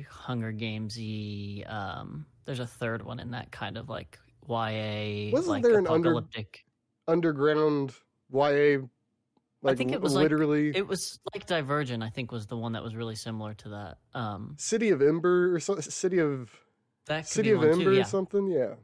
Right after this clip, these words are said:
Speaker 1: But it, it, it kinda sounds like that. So I'm hoping that, one, this takes a more adult thing just 'cause it's, like, A twenty-four Apple T V.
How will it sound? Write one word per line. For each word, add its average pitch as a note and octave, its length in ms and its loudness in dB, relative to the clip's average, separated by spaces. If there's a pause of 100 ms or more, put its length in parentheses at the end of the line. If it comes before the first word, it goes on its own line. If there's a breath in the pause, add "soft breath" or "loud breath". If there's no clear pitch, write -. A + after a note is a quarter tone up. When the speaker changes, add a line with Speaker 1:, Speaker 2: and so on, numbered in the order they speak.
(120)
Speaker 1:
But E3+ 120 2
it, D#3+ 260 0 (180)
it, F3 60 -4
it F#3 100 -2
kinda A3 200 -4
sounds F3 220 -4
like C3+ 100 -4
that. B2+ 160 -4
So C#3+ 100 -6
I'm C3+ 80 -2
hoping G#3 400 -4
that, B2+ 200 -6
one, C#3 300 -4
this A#2+ 120 -6
takes B2+ 260 -8
a - 20 -8
more A2+ 180 -6
adult B2 380 -6
thing D#3 200 -8
just B2 140 -10
'cause A#2 160 -10
it's, A2+ 160 -12
like, A2+ 260 -14
A B2+ 100 -8
twenty-four A#2 380 -8
Apple A2+ 180 -10
T A#2 160 -12
V. D3+ 360 -8